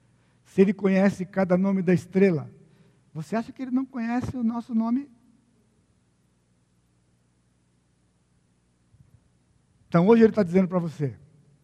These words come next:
"Você me pertence. Vem." E você precisa responder pra ele. Você precisa responder pra ele.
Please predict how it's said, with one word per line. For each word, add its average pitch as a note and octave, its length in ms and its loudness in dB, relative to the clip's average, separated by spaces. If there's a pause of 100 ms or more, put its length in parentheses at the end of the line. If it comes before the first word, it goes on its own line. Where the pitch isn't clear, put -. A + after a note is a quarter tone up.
(2000)
"Você C3+ 180 -10
me E3 140 -4
pertence. C3+ 600 -14 (880)
Vem." A#2+ 380 -6 (2000)
E D3+ 60 -10
você C#3+ 260 -10
precisa C#3+ 280 -8
responder E3 480 -8
pra B3 180 -18
ele. D#3 180 -18 (4000)
Você C3+ 280 -8
precisa D#3 180 -8
responder D#3 380 -6
pra D3+ 200 -8
ele. B2 320 -6